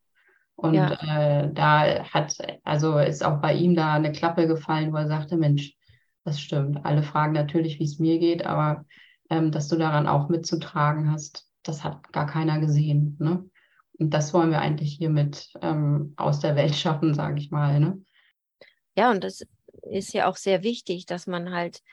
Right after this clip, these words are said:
Speaker 2: sich als Angehöriger jetzt auch mal sagen kann, „Du, Moment mal, jetzt stopp.“ Und, ähm,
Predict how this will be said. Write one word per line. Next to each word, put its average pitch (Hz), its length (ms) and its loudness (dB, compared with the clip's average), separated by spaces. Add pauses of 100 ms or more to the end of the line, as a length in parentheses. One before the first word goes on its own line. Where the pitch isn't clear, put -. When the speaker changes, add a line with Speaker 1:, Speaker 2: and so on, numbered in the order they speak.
(140)
Speaker 2:
sich 185 220 -4
als 165 160 -4
Angehöriger 190 680 0
jetzt 180 260 -4
auch 185 60 -4
mal 185 160 -4
sagen 170 260 -6
kann, 170 320 -10
„Du, 226 240 -8
Moment 185 440 -4
mal, 165 280 -4 (200)
jetzt - 500 -6
stopp.“ - 460 -2 (640)
Und, 175 480 -4 (140)
ähm, 165 520 -6